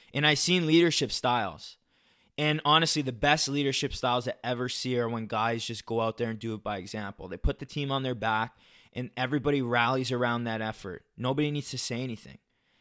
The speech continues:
It's such a nonverbal, like, I, time and time again, a nonverbal leadership style trumps ver-, like, total verbal.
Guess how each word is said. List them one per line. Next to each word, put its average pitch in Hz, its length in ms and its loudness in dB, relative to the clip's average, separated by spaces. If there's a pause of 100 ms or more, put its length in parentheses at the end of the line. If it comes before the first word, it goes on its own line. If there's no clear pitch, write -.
(140)
It's - 140 -8
such 160 220 2
a 185 60 4
nonverbal, 131 1080 0 (480)
like, 131 180 -2
I, 131 280 -2 (160)
time 156 300 2
and 165 100 -2
time 143 240 0
again, 131 260 -2
a 117 60 -2
nonverbal 120 960 -2
leadership 120 480 -4
style 117 680 -2 (760)
trumps - 760 -2 (520)
ver-, 120 300 0
like, 117 240 -4
total 127 380 4
verbal. 101 480 -6